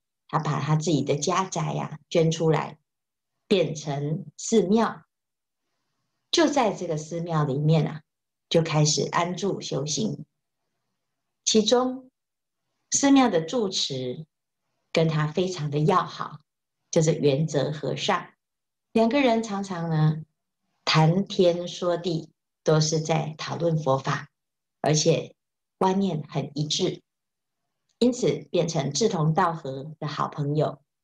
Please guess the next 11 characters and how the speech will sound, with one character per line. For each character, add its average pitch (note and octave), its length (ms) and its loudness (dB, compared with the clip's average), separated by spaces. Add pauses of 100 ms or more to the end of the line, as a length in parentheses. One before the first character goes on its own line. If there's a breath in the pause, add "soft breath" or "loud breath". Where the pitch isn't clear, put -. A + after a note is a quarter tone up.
一 G3 100 0
生 E3+ 380 0
一 F#3+ 100 -2
熟。 C#3 460 -4 (720)
有 E3 140 6
一 G#3 100 2
天， G#3 500 -2 (140)
两 C#3+ 240 -8
位 E3+ 340 0
相 F#3 380 -6
约 F3 380 2